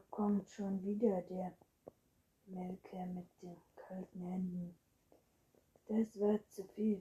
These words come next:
für Anna. Sie sah Anton an und lachte los. Auch Anton musste lachen, und so flogen sie kichernd und prustend dahin. „Den muss ich Lumpi erzählen“, sagte Anna. Anton lächelte geschmeichelt.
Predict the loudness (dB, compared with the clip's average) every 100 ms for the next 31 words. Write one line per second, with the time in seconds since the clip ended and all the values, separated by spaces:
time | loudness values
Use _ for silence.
0 | -2 -10 -8 -8 -10 -12 -14 -16 -16 -12
1 | -12 -12 -16 -20 -16 -16 -14 -4 0 0
2 | -4 _ _ _ -12 -10 -10 -12 -8 -6
3 | -8 -14 -20 _ _ _ _ _ _ -14
4 | -10 -4 -4 -4 -10 -12 -16 -16 -14 -12
5 | -10 -10 -10 -12 -8 -6 -6 -10 -12 -10
6 | -8 -10 -12 -18 _ _ _ _ -6 -2
7 | 4 4 4 -2 -14 -16 -14 -14 -16 -20
8 | -20 _ _ _ -12 -8 -8 -8 -12 _
9 | _ _ _ _ _ _ 0 4 4 2
10 | -6 -8 _ -8 0 0 0 -4 -6 -8
11 | -8 -8 -8 -10 -16 -18 -14 -10 -8 -8
12 | -10 _ _ _ _ _ _ _ -12 -8
13 | -6 -6 -6 -6 -10 -16 -16 -14 -14 -10
14 | -10 -10 -12